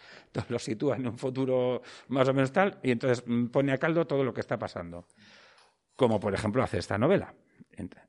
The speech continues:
luego, aparte, pues, la ciencia ficción, evidentemente, también nos transporta a unos, eh, no sé, a unos paisajes que, bueno, que ahí, ahí sí que cuenta mucho nuestra capacidad de imaginar lo que leemos, ¿no?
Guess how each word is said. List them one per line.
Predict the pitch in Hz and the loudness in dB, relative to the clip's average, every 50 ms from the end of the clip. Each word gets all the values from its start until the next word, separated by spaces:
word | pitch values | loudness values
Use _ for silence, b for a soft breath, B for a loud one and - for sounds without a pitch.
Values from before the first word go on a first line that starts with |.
| _ _ | _ _
luego, | - 104 101 104 | -4 -2 -2 -2
aparte, | 104 98 113 98 - - 131 | -2 -2 -2 -4 -4 -4 -6
pues, | - - 104 - - | -6 -6 -10 -12 -12
la | - 98 98 - 90 | -16 -14 -12 -12 -12
ciencia | - - 101 92 101 | -12 -12 -12 -12 -12
ficción, | 92 104 92 - 113 110 | -14 -14 -12 -12 -10 -10
evidentemente, | 101 104 104 104 113 110 113 113 113 120 - B B B B B B B B | -10 -10 -12 -12 -12 -12 -10 -8 -8 -8 -8 B B B B B B B B
también | - - 104 101 101 107 110 110 117 117 - - _ b b b b b b b b - | -8 -6 -4 -2 0 0 0 0 0 -2 -6 -10 _ b b b b b b b b -10
nos | 113 107 104 101 - | -8 -6 -6 -8 -8
transporta | - 113 101 - - - 117 110 110 - 123 123 123 | -8 -8 -8 -6 -4 -4 -4 -2 0 0 0 0 0
a | - - 113 | -2 -2 -4
unos, | 101 104 107 107 110 107 - - | -4 -2 -4 -4 -6 -6 -8 -6
eh, | - 107 104 104 104 104 104 104 104 104 104 101 101 101 101 - - - - - - - - _ _ b b b b b b | -4 -4 -2 -2 -4 -4 -6 -6 -8 -8 -10 -12 -12 -14 -16 -16 -16 -16 -16 -18 -18 -20 -20 _ _ b b b b b b
no | - - | -20 -18
sé, | - - - _ _ - _ _ _ _ _ _ _ _ _ | -16 -16 -18 _ _ -20 _ _ _ _ _ _ _ _ _
a | - 113 | -10 -10
unos | 113 110 - | -10 -8 -8
paisajes | - 110 104 - 117 107 - 123 120 - | -10 -10 -8 -8 -8 -8 -6 -8 -10 -10
que, | - - - 58 - - - - - - - _ B B B B B B B B B B B B B | -10 -16 -16 -14 -14 -14 -14 -14 -16 -16 -18 _ B B B B B B B B B B B B B
bueno, | - 143 151 139 | -4 -4 -2 -2
que | - 110 | -2 -2
ahí, | 113 113 - | -4 -4 -4
ahí | - - 110 | -4 -4 -4
sí | - - - | -4 -4 -6
que | - 143 | -6 -4
cuenta | 117 127 113 101 113 | -4 -4 -4 -4 -4
mucho | 107 104 98 - - | -4 -6 -6 -6 -6
nuestra | 104 95 95 - - - 98 92 90 87 87 87 90 90 _ _ _ _ _ _ _ _ _ _ _ _ _ _ _ _ _ _ _ _ _ - | -6 -6 -8 -8 -8 -8 -6 -4 -4 -4 -6 -8 -10 -12 _ _ _ _ _ _ _ _ _ _ _ _ _ _ _ _ _ _ _ _ _ -8
capacidad | - - 104 - - 104 - - 107 104 104 95 | -4 -4 -4 -4 -4 -8 -6 -6 -4 -4 -4 -4
de | 98 101 98 95 - - - - | -6 -8 -8 -8 -10 -12 -14 -10
imaginar | - 104 98 95 95 - - 104 98 92 92 | -8 -6 -6 -6 -6 -6 -6 -6 -4 -4 -6
lo | 95 90 90 | -6 -10 -10
que | - 92 | -10 -8
leemos, | 90 110 147 151 110 85 - - | -6 -4 -4 -4 -6 -8 -8 -8
¿no? | 120 165 220 208 | -8 -8 -8 -10